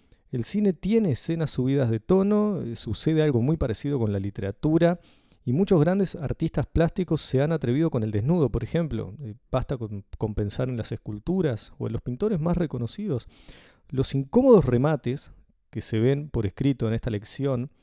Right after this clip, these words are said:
son exactamente lo mismo, nada más que en el ámbito del humor con la palabra. No solamente en oratoria, sino también en el resto de las artes, hay dos criterios diferentes. Por un lado están los que afirman que si uno tiene talento no necesita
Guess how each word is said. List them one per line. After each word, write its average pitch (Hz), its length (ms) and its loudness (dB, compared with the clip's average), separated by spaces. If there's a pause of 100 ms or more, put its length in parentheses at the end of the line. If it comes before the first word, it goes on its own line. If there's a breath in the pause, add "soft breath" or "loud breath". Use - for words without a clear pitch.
(400 soft breath)
son - 260 0
exactamente 202 720 2
lo 139 80 4
mismo, 101 480 0
nada 196 260 2
más 202 200 2
que 226 340 -2
en 151 100 0
el 139 140 2
ámbito 160 340 2
del 131 100 2
humor 131 280 0
con 139 160 -4
la 117 80 -2
palabra. 90 520 -6 (760 soft breath)
No 185 140 0
solamente 214 460 4
en 180 100 4
oratoria, 175 440 4
sino 127 220 0
también 139 360 0
en 131 260 0
el 117 160 0
resto 202 380 0
de 104 100 -4
las 107 220 -4
artes, 117 520 -4 (480 soft breath)
hay 196 360 0
dos 208 240 -2
criterios 196 420 2
diferentes. 117 600 -2
Por 175 220 2
un 233 80 4
lado 254 340 4
están 185 240 0
los 214 100 4
que 151 100 2
afirman 196 460 2
que 127 240 -2
si - 160 -2
uno 190 160 4
tiene 185 200 0
talento 151 600 2
no 127 260 0
necesita 123 640 -4